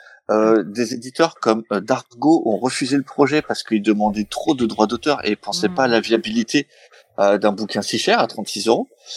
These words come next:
Speaker 1: Euh, les ventes ex-, exceptionnelles du bouquin ont largement, euh, décomplexé les éditeurs, euh, notamment en franco-belge, euh, de se dire qu'en fait,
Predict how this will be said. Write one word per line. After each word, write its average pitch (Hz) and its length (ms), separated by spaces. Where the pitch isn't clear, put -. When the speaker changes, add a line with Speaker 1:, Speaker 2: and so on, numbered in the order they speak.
Speaker 1:
Euh, 104 480
les 104 280
ventes 170 600
ex-, - 520
exceptionnelles 151 960
du - 120
bouquin 240 400
ont 240 340
largement, 143 1300
euh, 104 160
décomplexé 139 720
les 123 220
éditeurs, 156 680
euh, 104 340
notamment 107 580
en 107 40
franco-belge, 123 760
euh, 107 180
de 110 180
se 98 140
dire 202 200
qu'en 110 140
fait, - 260